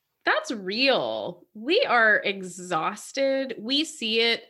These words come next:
every day. People are not okay. There is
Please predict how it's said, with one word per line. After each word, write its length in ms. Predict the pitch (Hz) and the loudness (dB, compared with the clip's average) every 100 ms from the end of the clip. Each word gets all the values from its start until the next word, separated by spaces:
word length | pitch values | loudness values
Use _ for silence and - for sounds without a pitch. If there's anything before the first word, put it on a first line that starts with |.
| - | -4
every 520 | 220 262 262 269 262 | -2 -2 -4 -6 -4
day. 560 | 196 160 165 170 165 - | -2 0 2 0 -2 -6
People 340 | 285 285 311 | -6 -4 -2
are 100 | 269 202 | -2 -2
not 260 | 170 160 | -4 -2
okay. 760 | 170 165 175 143 143 143 143 - | -4 -6 -8 -6 -6 -4 -6 -4
There 520 | 208 208 220 220 196 - _ | -2 0 2 0 -2 -8 _
is 360 | 208 190 185 | -4 -4 -4